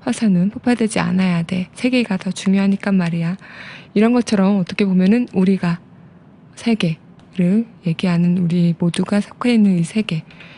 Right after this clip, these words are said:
이런 것들이, 많은 것들을 얘기해 주는 것 같아요.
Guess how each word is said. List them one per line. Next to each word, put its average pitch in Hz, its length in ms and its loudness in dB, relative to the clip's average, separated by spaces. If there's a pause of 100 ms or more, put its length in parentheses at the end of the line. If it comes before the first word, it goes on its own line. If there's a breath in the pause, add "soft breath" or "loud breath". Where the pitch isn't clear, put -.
(240 loud breath)
이런 220 180 4
것들이, 233 360 2
많은 185 320 4
것들을 214 320 0
얘기해 170 220 0
주는 202 200 2
것 185 120 2
같아요. 175 400 0